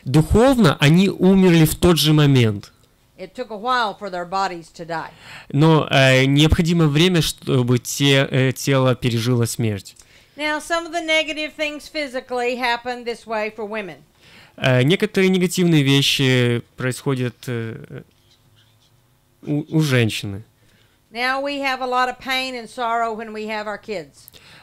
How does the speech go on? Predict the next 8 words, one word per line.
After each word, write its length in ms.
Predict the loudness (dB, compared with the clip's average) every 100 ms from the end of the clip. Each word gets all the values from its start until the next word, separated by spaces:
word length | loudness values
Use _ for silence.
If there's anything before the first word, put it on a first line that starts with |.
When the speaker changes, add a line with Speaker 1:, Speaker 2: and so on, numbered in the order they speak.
| -4
Speaker 1:
Э, 200 | 0 2
мы 240 | 2 2
имеем, 500 | 2 4 6 4 4
э, 180 | 4 4
некот-, 380 | 4 2 -2 -4
э, 380 | 0 2 4 2
очень 400 | 2 0 0 -2
большое 480 | -2 -2 -2 0 0